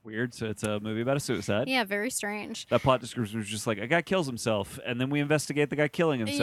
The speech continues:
Speaker 2: Yeah.
Speaker 1: because a guy killed himself." We get it.
Speaker 2: Uh, in nineteen ninety-eight, uh, she's in a film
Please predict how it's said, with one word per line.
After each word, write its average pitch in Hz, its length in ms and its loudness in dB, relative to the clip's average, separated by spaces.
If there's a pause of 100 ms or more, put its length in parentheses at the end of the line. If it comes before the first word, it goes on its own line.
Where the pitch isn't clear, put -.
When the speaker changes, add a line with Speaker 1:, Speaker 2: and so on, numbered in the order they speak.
Speaker 2:
Yeah. 226 200 4
Speaker 1:
because 156 180 4
a 156 60 0
guy 156 160 6
killed 170 240 2
himself." 107 400 0 (160)
We 185 180 -2
get 190 220 2
it. - 100 -12 (680)
Speaker 2:
Uh, 240 300 6
in 269 140 2
nineteen 285 320 4
ninety-eight, 285 600 0
uh, 240 240 4
she's 233 320 0
in 240 80 0
a 226 60 2
film 233 520 2